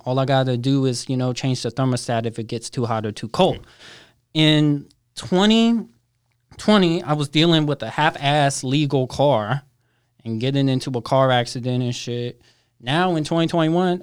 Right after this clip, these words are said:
I have a new car. I gotta pay more money for insurance, sure, and a car note. But these are the type of problems I want to have. In, fuck, in twenty nineteen, like, the summer of twenty nineteen,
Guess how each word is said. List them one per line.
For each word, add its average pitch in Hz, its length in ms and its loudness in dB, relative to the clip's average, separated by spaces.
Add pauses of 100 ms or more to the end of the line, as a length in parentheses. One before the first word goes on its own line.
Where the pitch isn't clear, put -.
I - 80 -8
have 147 200 -4
a 135 40 -2
new 151 180 2
car. 170 380 0 (180)
I - 40 -16
gotta 113 240 -8
pay 120 480 -4
more 117 320 -6
money 120 260 -2
for - 220 -14
insurance, 127 500 0
sure, 147 460 0 (160)
and 107 420 -8
a 98 140 -14
car 107 340 -6
note. 127 340 -4 (520)
But 107 400 -8
these 135 200 -6
are 120 120 0
the 110 120 -8
type - 280 -10
of - 60 -14
problems 110 420 -8
I 107 60 -8
want 104 260 -12
to - 60 -20
have. - 500 -8 (460)
In, 143 600 -2 (1500)
fuck, 190 260 -12 (180)
in 135 320 -4
twenty 196 380 -4
nineteen, 180 800 -4
like, 123 240 -10
the 110 140 -12
summer 165 320 -6
of 139 160 -10
twenty 147 340 -6
nineteen, 139 800 -6